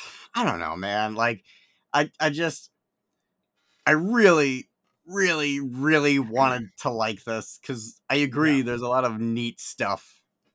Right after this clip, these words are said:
Speaker 1: happening, but, like, it's just, okay, so I have two b-, major complaints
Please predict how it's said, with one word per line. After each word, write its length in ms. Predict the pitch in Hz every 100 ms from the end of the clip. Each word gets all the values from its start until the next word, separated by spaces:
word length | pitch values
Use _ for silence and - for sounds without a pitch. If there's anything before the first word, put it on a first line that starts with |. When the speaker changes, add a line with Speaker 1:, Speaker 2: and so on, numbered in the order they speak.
| _ _
Speaker 1:
happening, 640 | - - 101 107 98 90 90 -
but, 180 | 113
like, 380 | 113 113 110 - _ _ _ _ _ _ _ -
it's 240 | 135 -
just, 300 | 190 185 -
okay, 340 | 165 135 98 - _ _ _
so 440 | - 156 151 143 _ _ _ _ _ _ _ _
I 80 | 160
have 140 | 170 156
two 260 | - 220
b-, 360 | 139 - - 175
major 600 | 156 147 143 139 123 117
complaints 680 | - 107 82 90 82 - -